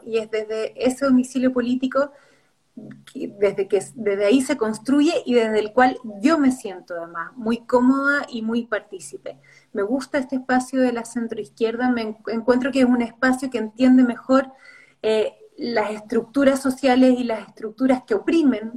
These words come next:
¿verdad? Y entender el rol importante del Estado, pero es un espacio también que te permite construir puentes y te permite dialogar. Yo no creo en las polarizaciones, yo no creo en el blanco-negro, y yo creo que este espacio de centro-izquierda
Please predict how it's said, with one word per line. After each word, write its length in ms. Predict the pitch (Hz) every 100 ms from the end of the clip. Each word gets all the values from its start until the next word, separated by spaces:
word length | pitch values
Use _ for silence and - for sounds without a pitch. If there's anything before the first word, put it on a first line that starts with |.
| -
¿verdad? 420 | 214 208 226 247 240
Y 100 | 226
entender 420 | 220 220 220 233
el 200 | 226 226
rol 320 | 240 254 254
importante 560 | 240 233 233 233 240 240
del 80 | 240
Estado, 440 | - 240 254 262 - - - _
pero 220 | 254 254
es 40 | 269
un 200 | 294 285
espacio 500 | 254 - 262 262 269
también 320 | 269 294 302
que 120 | 262
te 140 | 254 240
permite 480 | 214 226 262 254
construir 580 | - 254 - - 254 254
puentes 500 | - 254 226 - 208 196
y 80 |
te 140 | 208 196
permite 480 | 196 214 220 233 220
dialogar. 480 | 190 180 202 190 - - - _
Yo 180 | 226 262
no 100 | 269
creo 160 | 262 294
en 80 |
las 140 | 277 262
polarizaciones, 1080 | 254 233 226 226 220 - 254 247 247 247
yo 140 | 247 240
no 100 | 240
creo 240 | 247 240
en 100 | 247
el 140 | 226 214
blanco-negro, 920 | 226 233 - 214 233 233 233 233 254 _ _ _
y 100 | 220
yo 140 | 214 208
creo 240 | 233 240
que 80 | 247
este 220 | 247 247
espacio 540 | 247 - 277 262 277
de 80 | 269
centro-izquierda 1120 | 262 262 254 254 262 - - 269 233 247 302